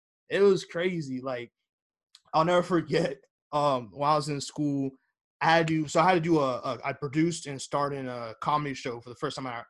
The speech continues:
at my school. And then we had to do that. But this dude that was in our group,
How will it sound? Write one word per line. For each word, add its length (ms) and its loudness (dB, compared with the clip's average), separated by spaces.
at 60 -14
my 120 -10
school. 440 -10
And 300 0
then 500 -4
we 100 2
had 120 4
to 60 -4
do 80 -6
that. 380 0
But 160 -4
this 180 -4
dude 600 -2
that 80 -2
was 80 0
in 60 -2
our 120 0
group, 340 -6